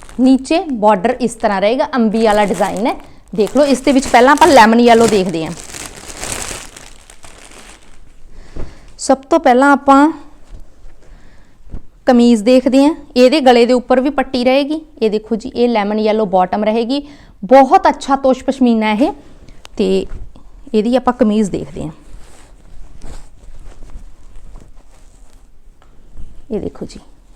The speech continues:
ਇਹ ਇਸ ਦਾ ਨੀਚੇ ਬਾਰਡਰ ਹੈ ਜਿਹੜਾ, ਉਹ ਇਸ ਡਿਜ਼ਾਈਨ ਦੇ ਵਿੱਚ ਰਹੇਗਾ।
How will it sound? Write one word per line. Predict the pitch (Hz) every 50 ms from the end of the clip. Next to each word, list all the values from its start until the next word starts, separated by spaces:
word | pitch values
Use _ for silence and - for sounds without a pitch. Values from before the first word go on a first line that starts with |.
| - - - - - - - - - - - - - - - - - - - - - - - - - - - - - 240
ਇਹ | 233 240 240 214
ਇਸ | 196 -
ਦਾ | - 202 208 285 392 - - - - -
ਨੀਚੇ | 220 226 214 - - 233 220
ਬਾਰਡਰ | 180 196 180 170 151 190 190
ਹੈ | 196 196
ਜਿਹੜਾ, | 185 190 202 269 285 - - - - - - -
ਉਹ | 247 254
ਇਸ | - 240 240 226 233 190
ਡਿਜ਼ਾਈਨ | 185 185 185 196 180 185 185 180
ਦੇ | 175
ਵਿੱਚ | 170 180 180 - -
ਰਹੇਗਾ। | 170 170 185 - 233 269